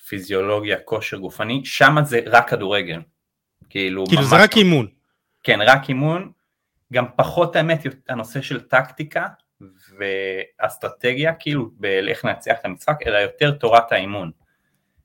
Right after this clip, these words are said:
Speaker 1: אמ, על איך אתה ניגש עם השחקנים, זה גם מאפיינים פסיכולוגיים, איך אתה מדבר איתם,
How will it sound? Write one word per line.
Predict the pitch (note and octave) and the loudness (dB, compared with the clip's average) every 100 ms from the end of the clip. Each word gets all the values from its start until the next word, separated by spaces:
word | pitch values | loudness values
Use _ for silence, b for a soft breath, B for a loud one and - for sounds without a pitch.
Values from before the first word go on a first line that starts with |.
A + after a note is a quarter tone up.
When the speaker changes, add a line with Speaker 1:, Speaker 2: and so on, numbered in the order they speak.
| _ - | _ -6
Speaker 1:
אמ, | G2 F#2+ F#2 F#2 F#2+ F#2 F#2+ - - _ - - _ - | -2 -2 -4 -8 -10 -10 -10 -12 -16 _ -20 -20 _ -4
על | G#2+ G2+ - _ _ _ | 0 0 -2 _ _ _
איך | C3 C#3+ | 0 2
אתה | D3 | 0
ניגש | A#2 G2+ A#2 A#2+ - | 0 4 6 6 4
עם | A2+ | -6
השחקנים, | - G#2 G#2+ G#2 F#2+ | -6 -4 -2 -2 -4
זה | |
גם | F#2+ G#2 G#2+ - D3+ _ _ | -2 -2 -2 -8 -18 _ _
מאפיינים | A#2 - - G2+ - G2+ A2+ | -16 -14 -8 -4 -4 -4 -6
פסיכולוגיים, | - - G#2 G2+ G#2+ G2 | -8 -8 -2 -2 -2 -4
איך | G2 - | -6 -4
אתה | A#2 | -4
מדבר | G2+ F2 F2+ A#2 B2 | -4 -4 -2 0 0
איתם, | B2 A2+ G2 F2 | 0 0 0 -2